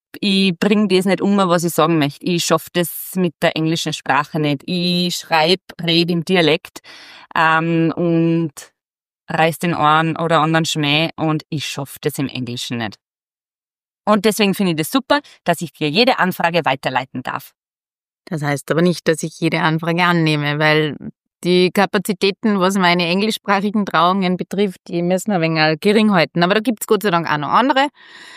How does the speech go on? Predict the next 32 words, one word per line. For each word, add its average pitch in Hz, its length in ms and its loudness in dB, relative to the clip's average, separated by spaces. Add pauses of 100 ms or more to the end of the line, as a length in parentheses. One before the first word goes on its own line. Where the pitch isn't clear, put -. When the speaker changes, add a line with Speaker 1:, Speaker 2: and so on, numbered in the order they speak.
(320)
Speaker 2:
die 247 160 4
das 240 160 4
machen. 214 580 2
Nur 190 440 2
ich - 120 -2
freue 220 240 0
mich 233 140 -2 (100)
irrsinnig 285 500 2
auf 208 180 0
die 208 180 -2
morgen. 196 520 0
Ich 196 140 -4
glaub, 196 220 -4
dass 196 160 -10
das 202 200 -10
echt 190 280 -6 (540)
wieder 214 300 -2
mal 196 360 0 (680)
ganz 214 280 2
was 269 120 -8
Besonderes 269 460 -2
wird. 254 360 0 (640)
Aber, 269 640 2 (880)
ja, 190 340 2
blablabla, 233 640 2 (200)
die 220 100 -4
Zunge, 262 520 2 (460)
die 220 100 0
hat 214 140 0 (120)
zu 226 160 -2
tun. 185 380 2 (760)
Speaker 1:
Ja. 247 340 -6